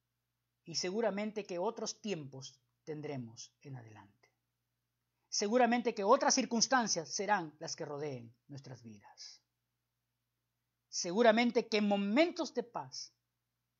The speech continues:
en medio de la aflicción, tenemos y seguiremos teniendo como hijos de Dios.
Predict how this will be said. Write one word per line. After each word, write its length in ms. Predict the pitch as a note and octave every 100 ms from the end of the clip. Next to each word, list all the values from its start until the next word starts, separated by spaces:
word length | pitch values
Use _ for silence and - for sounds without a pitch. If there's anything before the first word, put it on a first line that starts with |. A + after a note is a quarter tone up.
| _ _ _ _ _ _
en 220 | G3 G#3+
medio 220 | D#4+ F#4+
de 100 | F4+
la 60 | D#4+
aflicción, 640 | - C4+ - A#3+ E3 C3 B2 _ _ _ _ _ _ _ _ _ _ _ _ _ _ _ _ _ _ _
tenemos 640 | D#3 F3+ G3+ G#3+ - - _ _ _
y 60 | D3
seguiremos 580 | D3+ C#3+ D#3 E3 D#3
teniendo 560 | - C#3+ C3+ B2 A2 A#2 _ _ _ _
como 280 | D3 C#3 C3
hijos 460 | C3+ B2+ A2+ - _
de 140 | C#3+ A#2+
Dios. 560 | - - - - -